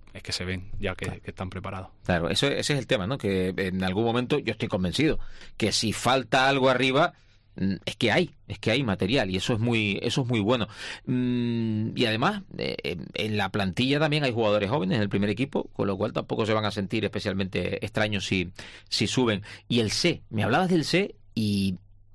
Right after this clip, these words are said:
Speaker 2: para mí también era una incógnita ver cómo iba a responder un equipo estrenándose en tercera división, que iba a tener que pasar a jugar, bueno, el C siempre ha jugado en césped artificial, pero que en tercera estamos acostumbrados a ver al equipo del Tenerife jugando en,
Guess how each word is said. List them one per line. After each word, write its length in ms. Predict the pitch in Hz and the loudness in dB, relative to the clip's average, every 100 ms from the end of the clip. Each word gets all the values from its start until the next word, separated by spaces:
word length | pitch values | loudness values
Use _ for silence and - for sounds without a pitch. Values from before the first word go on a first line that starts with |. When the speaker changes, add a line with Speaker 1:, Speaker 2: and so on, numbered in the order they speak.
| - | -6
Speaker 2:
para 200 | 110 - | -4 -2
mí 120 | 113 | 0
también 280 | 123 170 185 | 0 2 2
era 120 | 190 | 4
una 100 | 185 | 4
incógnita 480 | 151 156 170 165 143 | 4 2 2 4 2
ver 140 | 139 147 | 2 0
cómo 180 | 147 | 0
iba 140 | 143 143 | 2 2
a 20 | |
responder 540 | 127 - 117 139 190 - | 0 0 0 2 0 0
un 160 | 131 | -2
equipo 520 | 123 160 147 175 185 - | -2 -2 0 0 0 -2
estrenándose 720 | 107 - 107 120 170 - 160 | -6 -2 0 0 0 0 0
en 60 | 147 | 0
tercera 320 | 135 156 151 | -2 0 0
división, 640 | 143 127 165 175 180 180 | 0 0 0 0 0 0
que 80 | 147 | 0
iba 120 | 143 | 0
a 40 | 139 | 0
tener 180 | 139 127 | 0 0
que 120 | 135 | -2
pasar 240 | 127 143 | 0 0
a 40 | 127 | 2
jugar, 300 | 135 135 - - - | 2 0 -2 -10 -6
bueno, 180 | 92 - | -6 -6
el 80 | - | -4
C 160 | 107 | -4
siempre 300 | 104 117 113 | 0 -2 0
ha 40 | 101 | 0
jugado 260 | 110 110 | 2 2
en 20 | |
césped 160 | 104 107 | 0 -2
artificial, 360 | 107 107 127 208 | -2 -2 0 0
pero 160 | 104 101 | -2 -4
que 140 | 101 - - | -6 -10 -6
en 140 | 113 | -4
tercera 320 | 107 104 127 123 | 0 0 0 0
estamos 260 | 127 120 | 0 0
acostumbrados 480 | 113 107 110 117 101 | -2 0 0 2 2
a 60 | 107 | 2
ver 80 | |
al 80 | 110 | 0
equipo 240 | 104 110 113 | 0 -2 -2
del 120 | 104 | 0
Tenerife 280 | 107 113 107 | -2 -2 0
jugando 300 | 110 113 | 0 0
en, 120 | 107 | -2